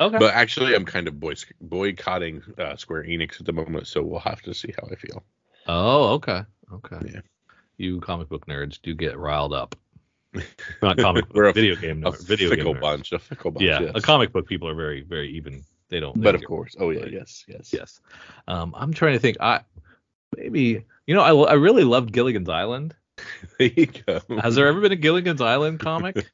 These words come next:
Speaker 2: <laughs> No. What
Speaker 1: Yeah.
Speaker 2: really happened on that three-hour tour before they crashed?
Speaker 1: Yeah. And we could, uh, we get, could Boundless do it?
Speaker 2: Mm-hmm.
Speaker 1: <laughs> We could have
Speaker 2: There
Speaker 1: some
Speaker 2: we
Speaker 1: fun
Speaker 2: go.
Speaker 1: with the
Speaker 2: Yeah.
Speaker 1: Professor and Mary Ann
Speaker 2: <laughs>
Speaker 1: with, uh, Boundless doing Gilligan Island
Speaker 2: So
Speaker 1: comics.
Speaker 2: many coconuts.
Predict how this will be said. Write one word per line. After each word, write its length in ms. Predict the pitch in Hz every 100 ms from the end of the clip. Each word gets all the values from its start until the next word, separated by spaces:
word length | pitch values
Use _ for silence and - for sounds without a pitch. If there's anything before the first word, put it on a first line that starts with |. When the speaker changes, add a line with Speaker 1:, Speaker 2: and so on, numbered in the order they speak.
| -
Speaker 2:
<laughs> 260 | _ 110 -
No. 300 | 120 95 82 - - - - - - _
What 200 | 113 120
Speaker 1:
Yeah. 60 |
Speaker 2:
really 220 | 113 107 92
happened 340 | 95 87 85
on 100 | 82
that 180 | 80 76
three-hour 480 | - 85 78 71 71
tour 260 | 80 78
before 320 | 71 - 80
they 140 | 71 71
crashed? 180 | 107 113
Speaker 1:
Yeah. 300 | 98 85 73 _ _
And 160 | 95 98
we 120 | 87 -
could, 360 | - 110 98 90
uh, 200 | 95 92
we 100 | 95
get, 180 | 95 117 117 113
could 200 | 131 110
Boundless 520 | 123 147 107 73 -
do 220 | - 50
it? 100 | - _ _ _ _ -
Speaker 2:
Mm-hmm. 440 | 98 98 104 110
Speaker 1:
<laughs> 60 | 104 _ - - - 156
We 80 | 139
could 80 |
have 120 | 117 107
Speaker 2:
There 60 |
Speaker 1:
some 40 | 156
Speaker 2:
we 100 | 123
Speaker 1:
fun 160 | 127
Speaker 2:
go. 340 | 123 110 92 76 _ _ -
Speaker 1:
with 100 | 139 117
the 80 | 117
Speaker 2:
Yeah. 60 |
Speaker 1:
Professor 520 | 135 131 131 131 131 117
and 100 | 110
Mary 400 | 123 117 117 123
Ann 300 | 95 90 90
Speaker 2:
<laughs> 840 | 127 113 131 131 113 - - -
Speaker 1:
with, 440 | 113 113 104 -
uh, 160 | 110 98
Boundless 540 | 87 107 123 107 90
doing 260 | - 101 92
Gilligan 320 | 104 107 92
Island 300 | 90 107 80
Speaker 2:
So 280 | 76 - 185 180
Speaker 1:
comics. 60 |
Speaker 2:
many 260 | 117 90 80
coconuts. 1120 | - 156 175 165 87 80 76 78 - - -